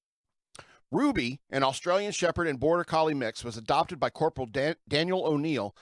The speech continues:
in twenty eleven when he was in need of a search and rescue dog for work, according to the Associated Press.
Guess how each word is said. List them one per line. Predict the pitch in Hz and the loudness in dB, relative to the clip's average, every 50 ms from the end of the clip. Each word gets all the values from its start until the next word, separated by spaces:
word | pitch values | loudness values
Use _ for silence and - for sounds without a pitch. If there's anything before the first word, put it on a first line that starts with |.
| - _ - | -20 _ -10
in | - 117 | -10 -8
twenty | - - 156 156 156 156 | -2 0 2 2 4 4
eleven | 151 143 147 139 110 85 - _ _ _ _ _ _ _ _ _ _ _ _ _ _ _ _ - - | 4 4 4 2 2 -2 -6 _ _ _ _ _ _ _ _ _ _ _ _ _ _ _ _ -8 -4
when | 123 131 131 | -2 0 2
he | 139 151 | 2 2
was | 151 143 | 2 2
in | 165 156 | 0 2
need | 151 147 143 | 2 2 2
of | 135 | 0
a | 120 123 | -2 -2
search | - 156 165 - 151 | -2 -2 -2 -2 -2
and | 151 | -2
rescue | 147 143 139 - - 139 131 | -2 -2 -2 -2 -4 -2 2
dog | 127 120 120 - | 2 2 2 2
for | - 120 | 0 0
work, | 135 156 131 - - | 0 2 0 0 -4
according | 110 - - 135 135 131 135 110 | -10 -6 -2 -2 -2 -2 -2 -4
to | 127 | -6
the | 120 127 | -6 -6
Associated | 120 - 113 104 - - 110 101 104 | -6 -4 -4 -6 -4 -4 -6 -6 -4
Press. | - - 135 120 - - - - | -2 0 0 0 0 -4 -10 -20